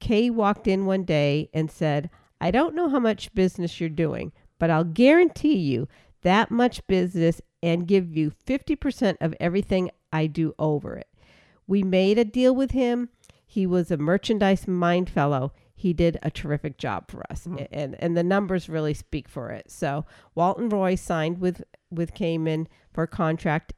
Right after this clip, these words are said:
Speaker 1: in July, Ju-, in fact, July first of nineteen thirty-two, and not long afterwards, within, I think, like, a year,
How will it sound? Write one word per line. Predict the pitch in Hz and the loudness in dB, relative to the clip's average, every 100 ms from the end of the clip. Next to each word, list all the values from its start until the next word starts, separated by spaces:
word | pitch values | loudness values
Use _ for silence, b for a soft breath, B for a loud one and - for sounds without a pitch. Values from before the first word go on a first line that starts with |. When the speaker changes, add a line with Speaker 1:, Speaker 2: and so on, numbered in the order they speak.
| - | -6
Speaker 1:
in | 160 | -6
July, | 147 151 151 147 156 170 175 - | -4 -4 -2 -2 -2 -2 -4 -10
Ju-, | - 147 | -10 -10
in | 147 | -8
fact, | 123 - | -8 -6
July | 151 131 | -4 -4
first | - 196 190 180 | -4 -2 -2 -2
of | 165 | -4
nineteen | 208 160 156 175 165 | -2 -2 0 -4 -2
thirty-two, | 165 156 156 160 - 156 151 - | 0 0 -2 -6 -4 -2 -2 -4
and | 165 156 | -4 -2
not | 160 180 - _ _ _ - - - - | -4 -6 -10 _ _ _ -20 -18 -18 -10
long | 151 165 | -6 -4
afterwards, | 151 156 160 147 - | -4 -6 -6 -8 -4
within, | 160 143 147 - | -2 0 -2 -2
I | 139 | -8
think, | - 135 | -8 -6
like, | 139 139 | -6 -6
a | 147 | -6
year, | 147 147 135 | -4 -2 -4